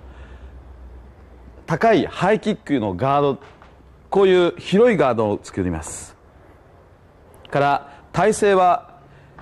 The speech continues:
えー、蹴りが出しやすいように、アッ-、基本的にアップライトになります。えー、パンチの得意な選手は基本的にまた、えー、五分五分の体勢、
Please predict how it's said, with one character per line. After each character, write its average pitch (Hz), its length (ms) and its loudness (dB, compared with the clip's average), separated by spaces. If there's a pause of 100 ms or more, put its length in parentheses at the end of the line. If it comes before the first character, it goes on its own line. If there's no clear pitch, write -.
(220)
え 127 280 0
ー、 - 20 -4
蹴 175 160 -2
り 214 100 2
が 185 100 2
出 143 160 -2
し - 140 -4
や 214 80 2
す 202 180 -2
い 175 60 2
よ 131 140 2
う - 20 0
に、 123 240 0 (300)
ア 139 80 0
ッ-、 143 60 -2 (360)
基 180 100 0
本 220 200 2
的 214 160 2
に 202 180 0 (140)
ア 139 80 0
ッ - 20 -8
プ - 160 -2
ラ 151 80 4
イ 127 80 0
ト 107 60 -2
に 87 80 -2
な 80 60 -6
り 87 60 -6
ま 85 120 -8
す。 - 240 -20 (1700)
え 165 120 4
ー、 - 40 -2
パ 220 180 2
ン 226 80 0
チ 226 80 -4
の 233 100 2
得 214 200 0
意 214 40 2
な 208 120 0
選 214 180 0
手 190 100 0
は 190 240 2
基 180 120 -2
本 170 100 2
的 165 160 0
に 170 80 2
ま 156 100 0
た、 156 280 0 (2000)
え 127 200 0
ー、 127 40 -2
五 165 120 2
分 170 80 2
五 190 100 2
分 185 80 0
の 170 100 0
体 139 180 -2
勢、 123 320 -2